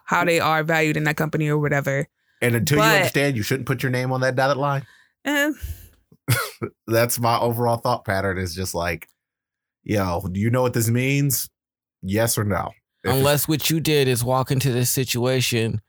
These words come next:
Speaker 3: thinking that a
Speaker 1: Your
Speaker 3: friendship
Speaker 1: friend would have your back, 'cause that's what it really sound like to me.
Speaker 3: Yes.
Speaker 1: And I get that. I do.
Speaker 2: I can
Speaker 1: But I
Speaker 2: understand it.
Speaker 1: also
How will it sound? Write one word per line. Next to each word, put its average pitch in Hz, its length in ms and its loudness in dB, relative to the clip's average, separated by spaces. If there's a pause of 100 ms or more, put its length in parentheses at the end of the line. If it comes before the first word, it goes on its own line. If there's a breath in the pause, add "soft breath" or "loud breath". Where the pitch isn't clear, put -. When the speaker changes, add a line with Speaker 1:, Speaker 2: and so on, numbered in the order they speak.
(420)
Speaker 3:
thinking 113 360 2
that 101 140 2
a 87 40 -2
Speaker 1:
Your 87 60 -4
Speaker 3:
friendship 170 520 0
Speaker 1:
friend 180 440 2
would 165 120 0
have 156 280 0
your 147 140 0
back, 139 380 -2
'cause 170 160 0
that's 175 240 2
what 170 100 2
it 156 120 0
really 156 380 -2
sound 226 340 -4
like 240 220 -4
to 262 100 -6
me. 254 320 -4
Speaker 3:
Yes. 117 420 0 (280 loud breath)
Speaker 1:
And 190 640 2 (1160)
I 185 100 2
get 170 220 0
that. 151 260 0 (1500)
I 170 60 -2
do. 147 180 -6 (480 loud breath)
Speaker 2:
I 120 120 2
can 127 200 2
Speaker 1:
But - 120 2
I - 100 4
Speaker 2:
understand 127 80 4
it. - 20 2 (120)
Speaker 1:
also 208 540 2